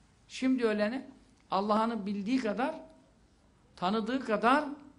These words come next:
hoş muamele yaparlar. Bilmediği kadar,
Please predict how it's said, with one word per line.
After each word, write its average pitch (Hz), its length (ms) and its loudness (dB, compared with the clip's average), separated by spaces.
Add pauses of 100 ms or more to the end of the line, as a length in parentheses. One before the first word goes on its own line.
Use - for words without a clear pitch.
(100)
hoş 220 240 0
muamele 208 380 4
yaparlar. 156 440 -4 (440)
Bilmediği 233 460 0
kadar, 165 320 -2